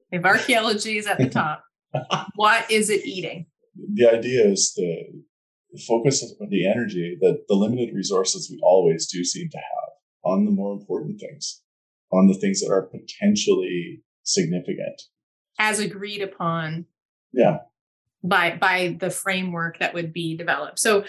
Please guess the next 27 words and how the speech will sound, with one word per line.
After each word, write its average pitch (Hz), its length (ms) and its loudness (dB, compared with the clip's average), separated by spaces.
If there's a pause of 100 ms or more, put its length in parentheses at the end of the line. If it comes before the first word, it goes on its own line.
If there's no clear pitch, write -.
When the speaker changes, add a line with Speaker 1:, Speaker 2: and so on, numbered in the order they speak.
(160)
Speaker 1:
how 247 340 4
Speaker 2:
Yeah. 302 100 2
Speaker 1:
then, 214 440 0 (100)
if, 240 280 4
if 254 200 4
there 254 100 0
was 226 100 0
a 214 60 0
legislative 190 600 -4
approach 180 360 -6
like 180 180 -4
that, 180 180 -2
that 170 140 -4
had 185 440 -2
a 185 100 -10
framework 180 800 -6
that 170 200 -8
prioritized 202 680 -2
archaeology, 175 680 -6
but 175 180 -12
still 226 500 2
had 185 260 -2
space - 720 -2 (380)
for 185 180 6
Speaker 2:
Mm-hmm. 165 100 2
Speaker 1:
regional 180 600 -2
beliefs, 175 800 -2